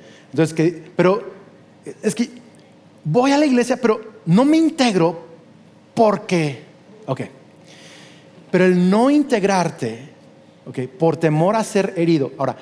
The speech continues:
de nuevo, hay iglesias tóxicas, lo entiendo. Oye, y cuéntaselo a quien más confianza le tengas, ¿me explico? No, está, todos hemos estado ahí, todos hemos tenido cierta influencia de un liderazgo tóxico, eh, eh, lo entiendo,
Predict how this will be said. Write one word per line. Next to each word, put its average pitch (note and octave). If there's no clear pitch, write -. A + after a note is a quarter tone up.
de E3
nuevo, D3+
hay D3
iglesias F#3+
tóxicas, G#3
lo E3
entiendo. C3+
Oye, E3+
y F#3
cuéntaselo E3
a B2+
quien C#3
más C#3
confianza C#3+
le B2
tengas, A#2+
¿me C3
explico? E3
No, F#3+
está, F#3+
todos E3+
hemos G3
estado G3
ahí, C3+
todos D3+
hemos F3
tenido F3
cierta E3
influencia E3
de E3
un E3+
liderazgo D#3
tóxico, C#3+
eh, D#3
eh, D#3
lo D#3
entiendo, C#3+